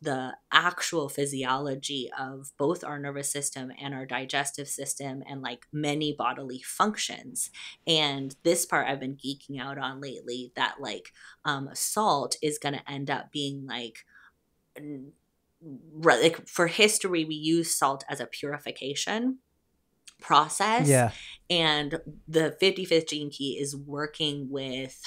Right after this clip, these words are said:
Speaker 1: I'm gonna forget what the, I think it's the sixty-four,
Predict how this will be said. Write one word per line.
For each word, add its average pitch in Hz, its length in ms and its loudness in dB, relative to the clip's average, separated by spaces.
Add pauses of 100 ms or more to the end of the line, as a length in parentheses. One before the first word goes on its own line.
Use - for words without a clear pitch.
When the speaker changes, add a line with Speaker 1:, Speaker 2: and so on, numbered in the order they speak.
(120)
Speaker 1:
I'm 139 140 -8
gonna 139 160 -8
forget 139 320 -8
what 135 140 -12
the, 120 180 -10
I 139 80 -10
think 160 180 -6
it's 160 160 -6
the 151 100 -4
sixty-four, 147 1080 2